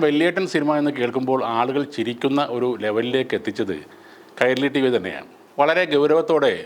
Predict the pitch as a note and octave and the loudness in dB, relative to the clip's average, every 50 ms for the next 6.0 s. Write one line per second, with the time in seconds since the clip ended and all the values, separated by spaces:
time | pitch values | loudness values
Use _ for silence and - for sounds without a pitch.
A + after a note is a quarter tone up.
0 | - B2 C3 C3+ D3 D3 C#3+ D3 D3 D3 C#3+ B2 B2+ B2+ C3+ C#3+ C3+ - D#3 C#3+ | -8 -4 -4 -2 0 -2 0 0 0 0 0 0 -2 -2 -2 -2 0 -2 -2 0
1 | B2 A#2 A#2 - A2+ F2 D#2 - - - - - - - - - B2+ C3+ D3 E3 | -2 -4 -2 -2 -4 -4 -4 -8 -16 -20 -20 -20 -20 -20 -8 -2 0 2 2 2
2 | E3+ D3+ C3+ B2+ B2 C#3 A#2 A#2+ A2+ - - G2 - - - - - - C3+ C3+ | 2 0 -2 0 -2 -4 -4 -4 -4 -6 -6 -8 -8 -10 -18 -20 -4 -2 0 2
3 | C#3+ D#3 D#3 D3+ B2+ B2 B2 C#3+ D3 D#3+ E3 E3 D3+ C#3 C3+ B2 - - B2+ A#2+ | 2 2 0 0 0 0 0 0 2 0 -2 -2 -2 -4 -8 -6 -4 -2 -2 -2
4 | - G#2 A2 A2+ A2+ - C3+ C3+ C3+ B2+ A#2 G2+ F#2+ G#2+ G2+ - - - - - | -2 -2 -4 -4 -4 -2 -2 0 0 0 0 0 -2 -2 -4 -4 -8 -8 -14 -20
5 | - - - - - - - - - - B2+ C#3 C#3+ D3 D3 C#3 - C#3+ C3 | -20 -20 -20 -20 -20 -20 -20 -6 0 2 2 4 4 2 0 0 0 0 0